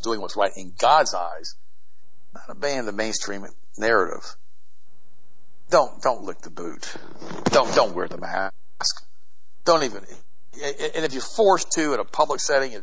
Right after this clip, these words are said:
know, as far as getting your driver's license or whatever, complain, complain, complain, complain. Or just hold the mask in front of your nose, move it around. Just be, be obnoxious with it. Just say, "I don't like this," and I, I just don't just sit there and say it's okay.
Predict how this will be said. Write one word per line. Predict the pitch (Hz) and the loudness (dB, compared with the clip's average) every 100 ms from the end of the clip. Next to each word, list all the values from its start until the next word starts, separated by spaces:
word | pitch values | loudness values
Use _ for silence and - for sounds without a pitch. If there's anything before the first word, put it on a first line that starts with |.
| 104 | -6
know, | 104 | -6
as | |
far | - 107 | 0 0
as | 98 | 0
getting | 127 104 | -4 -4
your | 85 | -4
driver's | 120 139 139 | 4 4 4
license | 135 123 110 | 0 -2 -4
or | 113 | -4
whatever, | 117 123 123 127 - - - - - | 0 2 2 0 -4 -6 -6 -6 -4
complain, | 139 - - 170 180 180 165 | -4 -2 -2 2 4 2 -2
complain, | 131 - 156 151 151 | -4 0 2 2 2
complain, | 135 113 - 131 131 | -2 -4 -2 0 0
complain. | 123 120 120 113 120 | -2 -2 -2 -2 -2
Or | |
just | 165 | -2
hold | - 214 | 2 0
the | 120 | 0
mask | 107 117 - | 0 0 -2
in | |
front | - 101 | -4 -4
of | 98 | -4
your | - | 2
nose, | 107 117 113 - - - | 6 6 4 0 -4 -4
move | 104 | -4
it | 95 | 0
around. | 95 127 123 - - | 4 6 4 2 -2
Just | - - - | 0 0 0
be, | 240 170 104 | 0 0 -2
be | 110 254 | 2 4
obnoxious | 156 90 98 101 - - - 123 - - - | 4 2 -4 -6 -6 -4 4 4 4 -2 -4
with | 87 87 | -6 -6
it. | 85 | -6
Just | 98 - | -6 -2
say, | 143 117 | -2 -2
"I | 151 160 165 | 0 4 6
don't | 147 113 | 4 2
like | 139 180 - | 0 0 -2
this," | 170 | -6
and | 139 | -4
I, | 143 127 113 | -4 -4 -4
I | 135 123 - - - - | -4 -4 -4 -6 -6 -4
just | 208 - - - | -4 -4 -6 2
don't | 156 196 214 - - | 4 4 2 -2 -4
just | 135 117 - - | -4 -4 -2 0
sit | 196 196 | 0 -2
there | 127 113 | -4 -4
and | 117 | -2
say | 113 - 147 | 0 2 2
it's | 123 - | 2 -2
okay. | 107 - 117 90 | -4 -4 -4 -4